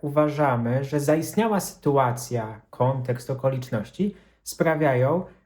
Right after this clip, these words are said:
że nie musimy być dobrzy, nie musimy być naiwni, nie musimy być głupi, jak myślimy. Jakie to są sytuacje?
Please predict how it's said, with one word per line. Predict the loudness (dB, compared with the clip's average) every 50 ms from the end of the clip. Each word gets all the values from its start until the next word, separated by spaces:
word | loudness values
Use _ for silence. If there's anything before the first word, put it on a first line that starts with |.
| _ _ -8
że | -2 0 2 2
nie | 2 2 2 2
musimy | 2 0 0 -2 0 2 2 2 2 2
być | 0 -2 -2 -2
dobrzy, | 0 0 2 2 0 -4 -8 -12 -16 -16 -18 _ _ _ -4
nie | -2 -2
musimy | -2 -2 -4 0 0 0 0
być | 0 -2 -4 -2 0
naiwni, | 0 2 2 2 2 0 -2 -4 -4 -2
nie | 0 0 2
musimy | 0 0 0 0 0 0 2
być | 2 2 0 0 -2 -12 -18 _ _ -6
głupi, | -2 0 0 0 0 -2 -4 -14 -16 -18 -18 _ _ -10
jak | -10 -10 -8 -8
myślimy. | -12 -10 -10 -8 -10 -10 -10 -12 -18 _ _ _ -20 -20 -20 -20 -14 _ -2
Jakie | -2 -2 0 0 0
to | 0 0
są | 0 0 0
sytuacje? | 0 -2 -6 -2 0 0 0 -2 -4 -10 -14 -16 -16 -18 -20 _